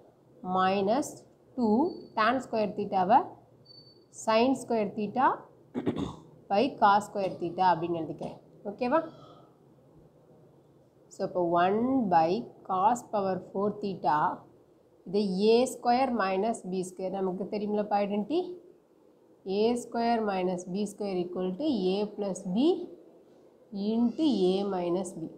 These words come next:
So, here ஏக்கு பதிலா நமக்கு ஒன் இருக்கு, பிக்கு பதிலா sin square theta இருக்கு. ஓகேவா? அப்போ எழுதுங்க. One plus sin square theta into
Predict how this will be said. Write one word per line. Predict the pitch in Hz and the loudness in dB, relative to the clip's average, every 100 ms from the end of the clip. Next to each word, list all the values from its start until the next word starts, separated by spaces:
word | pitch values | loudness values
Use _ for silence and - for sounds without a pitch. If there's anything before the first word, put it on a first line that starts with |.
| - _ _ - - _ | -20 _ _ -20 -20 _
So, | 208 185 | -10 -4
here | 214 208 185 180 202 | 0 0 0 2 4
ஏக்கு | 226 226 202 | 4 0 -6
பதிலா | 196 233 233 | -4 -2 -2
நமக்கு | 196 175 170 | -4 -4 -2
ஒன் | 175 196 | -2 -2
இருக்கு, | 180 - 311 - - - - - - - 175 | -4 -4 -6 -6 -16 -20 -20 -20 -18 -8 0
பிக்கு | 254 254 214 175 | 0 0 -2 -2
பதிலா | 170 180 262 269 - | -2 0 0 -2 -6
sin | - 185 202 254 - | -2 0 0 -2 -4
square | - 190 185 226 - | -6 -4 -2 -2 -4
theta | 190 170 175 | -8 -2 -2
இருக்கு. | 165 - - - - - - 233 | -2 -6 -20 -20 -20 -20 -8 -6
ஓகேவா? | 240 254 302 - - - - - 226 | -2 0 -2 -6 -20 -20 -20 -16 -8
அப்போ | 226 240 | 0 4
எழுதுங்க. | 240 247 240 247 - - - 196 190 | 4 4 2 0 -8 -18 -10 0 2
One | 208 240 262 - | 4 2 0 0
plus | 202 165 196 247 - - _ _ - _ - - | 2 2 2 -2 -12 -20 _ _ -20 _ -14 -10
sin | - 214 220 262 262 | 0 4 4 2 0
square | - 233 226 220 190 | -2 0 0 0 -6
theta | 185 185 170 156 208 - - _ - 190 214 | -6 0 4 4 2 -6 -20 _ -10 -2 2
into | 247 254 220 | 4 2 0